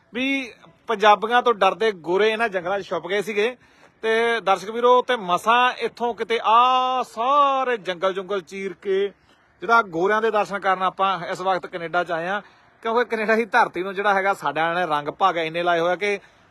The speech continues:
ਗੋਰੇ ਡਰਦੇ ਡਰਦੇ ਸਾਥੋਂ ਪੰਜ ਸੱਤ ਸੌ ਕਿਲੋਮੀਟਰ ਚਲੇ ਗਿਆ ਦੂਰ, ਠੀਕ ਹੈ। ਤਾਂ ਸੋ ਆਪਾਂ ਫਿਲਹਾਲ, ਅਹ, ਚਲੋ, ਇਹ ਤਾਂ ਜਿਹੜਾ ਹੈਗਾ, ਔਰ ਆਪਾਂ ਗੱਲ ਕਰੀਏ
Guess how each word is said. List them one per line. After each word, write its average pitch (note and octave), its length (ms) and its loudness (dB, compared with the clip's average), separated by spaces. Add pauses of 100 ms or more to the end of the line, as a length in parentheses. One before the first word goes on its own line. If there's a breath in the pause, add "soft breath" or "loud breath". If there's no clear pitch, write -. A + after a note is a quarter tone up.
ਗੋਰੇ E3+ 480 4
ਡਰਦੇ D3+ 540 2
ਡਰਦੇ E3 360 4
ਸਾਥੋਂ F3 300 0
ਪੰਜ F3 220 -4
ਸੱਤ F3 140 -2
ਸੌ F3+ 120 -2
ਕਿਲੋਮੀਟਰ E3+ 340 -6
ਚਲੇ E3+ 300 -2
ਗਿਆ F#3+ 120 0
ਦੂਰ, D3 460 -2 (400)
ਠੀਕ E3+ 220 -2
ਹੈ। G3 120 4 (260)
ਤਾਂ F3 120 -2
ਸੋ G3+ 420 2 (420 soft breath)
ਆਪਾਂ F#3+ 320 6
ਫਿਲਹਾਲ, F3 520 6
ਅਹ, D#3 300 -6
ਚਲੋ, E3+ 260 2
ਇਹ F3+ 40 -2
ਤਾਂ F#3 300 4 (500 soft breath)
ਜਿਹੜਾ F3 200 4
ਹੈਗਾ, F3 340 4
ਔਰ F3+ 240 8 (100)
ਆਪਾਂ F3 320 2
ਗੱਲ E3+ 160 0
ਕਰੀਏ F3+ 360 0